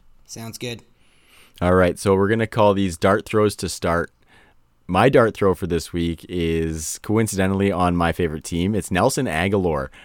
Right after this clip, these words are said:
Speaker 2: Uh, Deshaun Jackson is out this week. Alshon Jeffrey could be limited with a calf. Um, and I think we've seen that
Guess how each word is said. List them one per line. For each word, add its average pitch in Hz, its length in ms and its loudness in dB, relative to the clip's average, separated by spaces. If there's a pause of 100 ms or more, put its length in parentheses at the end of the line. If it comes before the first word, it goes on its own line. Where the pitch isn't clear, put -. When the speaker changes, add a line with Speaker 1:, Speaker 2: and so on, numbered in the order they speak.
(140)
Speaker 2:
Uh, 85 160 -4
Deshaun 98 420 -2
Jackson 98 540 -2
is 95 180 -2
out 117 320 2 (100)
this 123 280 0
week. 120 340 0 (500)
Alshon 92 380 0
Jeffrey 92 380 0
could 120 280 0
be 110 120 0
limited 101 400 2
with 92 160 0
a 85 40 -4
calf. 98 640 0
Um, 90 380 -4
and 92 380 -4
I 76 100 -6
think 139 260 -6
we've 175 180 -6
seen 95 440 -4
that 82 300 -4